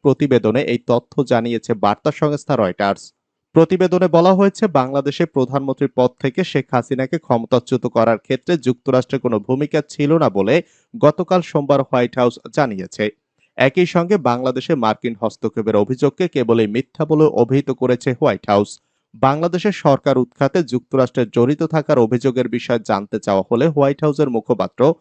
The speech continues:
কারিন জ্যা পিয়েরে এক প্রেস ব্রিফিংয়ে বলেন, "আমাদের আদৌ কোনো সম্পৃক্ততা ছিল না। যুক্তরাষ্ট্র সরকার এই ঘটনার সাথে জড়িত ছিল বলে যদি কোনো প্রতিবেদনে বলা হয় বা গুজব ছড়ানো হয়,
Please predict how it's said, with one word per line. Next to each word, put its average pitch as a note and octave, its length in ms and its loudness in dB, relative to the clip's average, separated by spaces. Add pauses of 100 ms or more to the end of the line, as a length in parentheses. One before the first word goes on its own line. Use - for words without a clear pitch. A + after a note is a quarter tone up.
(260)
কারিন E3 400 2
জ্যা D3 220 2
পিয়েরে C3 420 0
এক A2+ 200 -2 (120)
প্রেস D#3 280 2
ব্রিফিংয়ে B2+ 440 -2
বলেন, G2 300 0
"আমাদের A#2+ 340 -2
আদৌ B2 360 0
কোনো E3 220 -2
সম্পৃক্ততা A2 640 -2
ছিল G2 300 -4
না। C#3 220 0 (380)
যুক্তরাষ্ট্র D#3+ 600 2
সরকার D3+ 420 0
এই A#2 160 -4
ঘটনার A#2 440 -4
সাথে A2+ 280 -4
জড়িত A2+ 360 0
ছিল C3+ 380 0
বলে E3 260 2
যদি A#2+ 260 -2
কোনো A2+ 200 -4
প্রতিবেদনে D#3 600 0
বলা G#2+ 280 2
হয় E3+ 160 -2
বা D3+ 120 0
গুজব C3 440 0
ছড়ানো G2+ 440 -2
হয়, C3 200 4